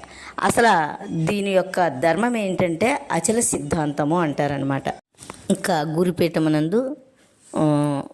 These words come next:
పూర్ణ పూజ, సంపూర్ణ పూర్ణ పూజ అనమాట. ఆ పూర్ణ పూజ, ఆ, అక్కడ పీఠమునందు జరిగినప్పుడు యువతల ఈ మహాత్ములందరినీ కూడా, పెద్దలందరినీ కూర్చోబెట్టి సంపూర్ణ గురు పూజ చేస్తాం. ఎలా అంటే, ఇప్పుడు మీరు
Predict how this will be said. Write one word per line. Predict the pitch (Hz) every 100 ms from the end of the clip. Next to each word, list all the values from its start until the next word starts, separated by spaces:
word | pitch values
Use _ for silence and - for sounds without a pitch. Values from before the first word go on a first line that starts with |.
| -
పూర్ణ | 202 190 180
పూజ, | 160 143 135 -
సంపూర్ణ | - 180 185 - 277 196
పూర్ణ | 196 147 143
పూజ | 139 143 127
అనమాట. | 127 123 120 - -
ఆ | 147
పూర్ణ | - 160 160
పూజ, | 139 139 170 233 - _ _ _ _ _ _ - -
ఆ, | 160 196 190 -
అక్కడ | - -
పీఠమునందు | 202 180 175 175 175 165
జరిగినప్పుడు | 151 147 139 147 143 196 247
యువతల | - 175 170 147 - - - - _ 196
ఈ |
మహాత్ములందరినీ | 190 160 165 160 175 156 151 147 143
కూడా, | 143 143
పెద్దలందరినీ | 143 135 147 139 135 131
కూర్చోబెట్టి | - 139 - 135 135 - 262 - -
సంపూర్ణ | - - 175 175 165 156
గురు | 170 170 147
పూజ | - 143 151
చేస్తాం. | 131 127 135 - -
ఎలా | 151 143
అంటే, | 143 139 127 196 277 294 _ _ _ _
ఇప్పుడు | - 190
మీరు | 185 175